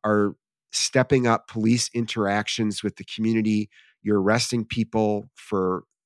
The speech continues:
things large and small. Remember Rudy Giuliani, when he was mayor of Chic-, of New York, um, you know, wanted to arrest the, uh, uh, people,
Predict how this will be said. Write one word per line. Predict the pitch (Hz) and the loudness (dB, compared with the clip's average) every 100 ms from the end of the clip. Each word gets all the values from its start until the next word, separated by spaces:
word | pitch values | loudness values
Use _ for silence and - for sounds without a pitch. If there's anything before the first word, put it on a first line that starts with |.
| - | -8
things | 113 95 - | -6 -6 -2
large | 107 110 107 | 0 2 0
and | 104 | -6
small. | - 110 107 | -4 0 2
Remember | 104 101 98 98 | 2 0 -4 -4
Rudy | 92 110 110 | -2 0 0
Giuliani, | - 113 98 101 107 113 110 | 0 -2 0 0 2 2 2
when | 98 | 0
he | |
was | 85 | -2
mayor | 98 98 95 | -4 -4 -2
of | |
Chic-, | - - - _ | -6 -10 -18 _
of | 98 87 - | -8 -8 -10
New | 95 92 | -8 -2
York, | 101 110 120 - _ _ _ _ - | 4 4 4 0 _ _ _ _ -6
um, | 101 95 90 92 - | -4 -2 -4 -8 -8
you | 104 | -4
know, | 92 | -4
wanted | 90 104 104 98 | -2 0 0 -2
to | 110 | -2
arrest | 95 98 101 - | 2 2 0 -2
the, | 98 95 | -4 -2
uh, | 90 90 87 _ _ _ _ - | -2 -4 -10 _ _ _ _ -20
uh, | 50 - | -20 -10
people, | - 123 117 107 | -6 0 2 2